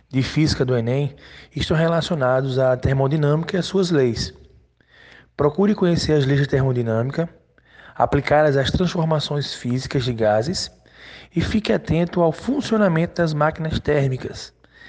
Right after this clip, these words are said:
e à transformação da energia térmica em trabalho mecânico. No ramo da, da óptica, a óptica é cobrada em nove por cento das questões do enem, englobando o estudo da luz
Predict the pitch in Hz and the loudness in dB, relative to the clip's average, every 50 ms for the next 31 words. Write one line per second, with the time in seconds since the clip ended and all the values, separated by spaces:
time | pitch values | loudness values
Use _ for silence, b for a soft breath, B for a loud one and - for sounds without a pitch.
0 | B B B B B - 127 127 131 127 131 - 170 190 170 - 185 170 170 170 | B B B B B -4 0 2 2 2 2 2 2 2 0 0 0 0 2 0
1 | 165 156 - - - 139 139 139 135 139 135 135 127 123 139 170 170 - - 131 | 0 -2 -2 -2 0 0 0 0 0 0 0 0 0 0 0 0 -2 0 0 0
2 | 131 135 135 135 - 143 143 139 - 160 156 135 117 113 113 117 113 127 135 - | 2 2 0 0 -2 -2 -2 -2 0 0 0 2 2 2 2 2 0 0 -2 -2
3 | - 104 98 98 - - - - _ _ _ _ _ _ _ _ _ _ _ _ | -4 -6 -6 -6 -10 -14 -20 -20 _ _ _ _ _ _ _ _ _ _ _ _
4 | _ _ _ _ _ _ _ _ _ _ _ _ _ _ _ - 208 196 139 143 | _ _ _ _ _ _ _ _ _ _ _ _ _ _ _ 2 4 6 6 6
5 | 160 160 156 143 143 131 127 123 123 117 113 113 120 - - - 175 - 240 277 | 4 4 2 2 2 2 2 2 4 4 4 4 4 2 0 -2 -2 0 -2 -2
6 | - - - _ _ _ B B B B B B B B B B B B B B | -4 -8 -20 _ _ _ B B B B B B B B B B B B B B
7 | B B B B _ _ _ _ _ _ - 127 123 123 143 165 165 - - 185 | B B B B _ _ _ _ _ _ 2 4 6 6 4 4 2 -2 -6 -2
8 | - 170 143 131 131 135 143 139 131 143 135 127 127 131 143 160 185 190 190 - | 0 0 2 4 4 4 4 2 2 0 0 -2 -2 0 2 2 2 2 0 -2
9 | - 175 165 - - - 151 156 - - 143 151 151 - - 156 143 - - 147 | -4 -4 -4 -4 -4 -4 -4 -4 -4 -4 -4 -4 -4 -2 -4 -4 -4 -4 -2 -2
10 | 143 139 131 156 165 147 127 123 123 117 - - - - _ _ b b b b | 0 0 0 0 0 0 -2 -2 -4 -4 -8 -12 -18 -20 _ _ b b b b
11 | b b b b b b b b b _ _ _ _ - 147 160 143 135 135 127 | b b b b b b b b b _ _ _ _ -2 0 0 2 4 2 2
12 | 117 117 127 147 165 170 165 160 170 156 - - - 160 160 143 135 127 127 123 | 2 2 2 2 2 2 2 2 2 0 -2 -2 0 0 0 2 2 2 2 2
13 | 127 139 165 196 214 - - | 2 2 2 0 0 -2 -4